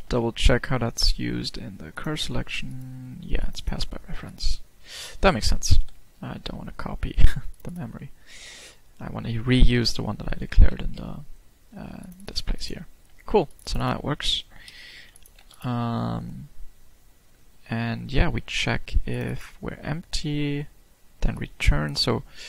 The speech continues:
actually we could put this guy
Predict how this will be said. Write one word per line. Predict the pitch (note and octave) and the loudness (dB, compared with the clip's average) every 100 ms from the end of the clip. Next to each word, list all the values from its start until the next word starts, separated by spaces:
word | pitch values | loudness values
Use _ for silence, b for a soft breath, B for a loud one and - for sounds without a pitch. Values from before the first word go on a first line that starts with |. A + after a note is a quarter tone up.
| B B B B - - | B B B B -20 -12
actually | - - - | -8 -8 -8
we | - - - - | -12 -16 -20 -20
could | - - - A#1 G1+ - - - - - - - - - - | -12 -8 -6 -6 -8 -10 -14 -14 -4 -4 -4 -10 -20 -8 -6
put | - - - | -6 -6 -6
this | - - | -4 -4
guy | - - - - - - - - - | -6 -12 -12 -12 -14 -14 -14 -16 -12